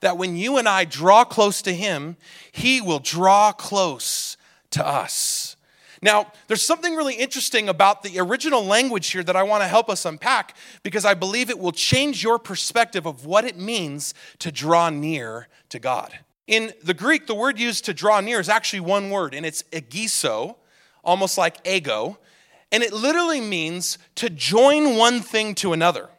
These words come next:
So it's not just about proximity, it's a word of intimacy. It's a word of connection. It's a word of entering into. And in this sense, our drawing near to God is more about really yielding to the life of his Spirit that's now at work in us.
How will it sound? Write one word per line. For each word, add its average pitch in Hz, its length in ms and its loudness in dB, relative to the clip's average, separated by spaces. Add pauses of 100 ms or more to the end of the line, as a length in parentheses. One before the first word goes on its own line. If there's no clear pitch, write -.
(260)
So 285 220 -2
it's - 160 0
not 285 300 0
just 302 260 -2
about 233 320 0
proximity, 185 840 -4 (400)
it's - 120 -6
a 147 60 0
word 156 240 -4
of 143 140 -6
intimacy. 143 640 -6 (480)
It's - 160 -6
a 160 60 0
word 160 220 0
of 135 160 -8
connection. - 760 -12 (600)
It's - 220 -6
a 151 80 -2
word 156 440 -4
of 135 240 -12
entering 139 640 -6
into. 143 760 -8 (380)
And 220 80 0
in 226 120 -2
this 330 180 -2
sense, 190 360 -4
our 190 200 2
drawing 240 640 2 (100)
near 220 340 -4
to 185 140 -10
God 214 260 6
is 160 120 -6
more 226 240 0
about 175 460 2 (360)
really 247 220 0
yielding 208 580 -4
to 202 200 -4
the 165 100 2
life 175 400 4
of 170 100 -10
his 165 140 -8
Spirit 196 600 -6
that's 170 240 -8
now 208 220 0
at 160 100 -4
work 165 360 -4
in 165 200 -6
us. - 680 -4